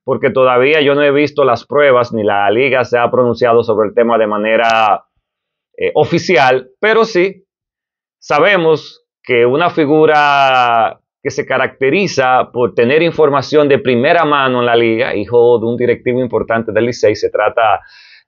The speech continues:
de Ricky Ravelo, a través de un live, de manera implícita pero totalmente entendible, decía que las Águilas están siendo estudiadas e investigadas a la vez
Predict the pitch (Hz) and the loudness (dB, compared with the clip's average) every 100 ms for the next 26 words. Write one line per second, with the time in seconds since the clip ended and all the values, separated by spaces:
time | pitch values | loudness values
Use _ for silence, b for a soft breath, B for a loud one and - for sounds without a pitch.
0 | _ 98 92 104 98 95 143 143 143 147 | _ -10 -2 0 0 -2 -4 -2 -2 2
1 | 123 101 98 101 _ _ - 143 147 180 | 2 2 -2 -8 _ _ -4 -2 0 0
2 | 196 202 175 170 170 - _ _ _ _ | 0 0 2 2 -2 -8 _ _ _ _
3 | _ _ _ _ _ _ 139 160 156 156 | _ _ _ _ _ _ -4 0 2 2
4 | 196 202 196 185 - _ _ 180 180 180 | 2 4 4 0 -6 _ _ -6 -4 -2
5 | 247 233 190 180 170 156 147 151 147 175 | -2 -2 -2 -2 0 0 2 0 0 0
6 | 185 190 196 190 190 196 180 180 190 170 | 2 0 0 0 -2 0 -2 -2 -2 0
7 | 160 147 147 151 - _ _ 135 147 165 | 0 2 0 -2 -6 _ _ -4 -2 0
8 | 240 - 147 127 151 165 170 160 156 139 | 0 2 0 2 0 2 2 2 2 0
9 | 110 b b b b 127 120 151 165 156 | -4 b b b b -6 -2 0 0 -2
10 | 156 156 165 165 156 - - 151 143 170 | -2 0 0 -2 -4 -8 -8 -4 0 2
11 | 196 202 185 160 151 143 147 - 131 120 | 2 2 2 0 0 -2 -2 -6 -4 0
12 | 151 160 151 151 135 123 123 143 147 - | 2 2 2 0 0 2 2 2 0 -4